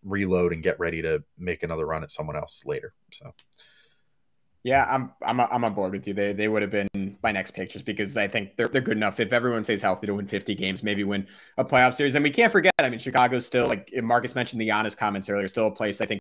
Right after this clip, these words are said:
Speaker 2: people wanna end up if, if the team is good enough and there's an infrastructure there. So there's a world where they move on for DeRozan, eventually maybe pick up, like, a couple first round picks for him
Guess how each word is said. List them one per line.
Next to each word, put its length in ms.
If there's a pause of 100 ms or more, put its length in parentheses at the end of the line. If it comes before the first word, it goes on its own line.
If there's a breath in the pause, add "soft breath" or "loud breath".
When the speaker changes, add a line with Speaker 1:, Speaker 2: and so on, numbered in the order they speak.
Speaker 2:
people 500 (220 soft breath)
wanna 240
end 180
up 300
if, 180 (240)
if 180
the 60
team 260
is 80
good 140
enough 180
and 60
there's 140
an 80
infrastructure 520
there. 140 (140)
So 100
there's 320 (260 loud breath)
a 60
world 240
where 100
they 120
move 220
on 120 (140)
for 80
DeRozan, 400
eventually 340
maybe 240
pick 220
up, 100
like, 120
a 40
couple 240
first 260
round 200
picks 200
for 140
him 240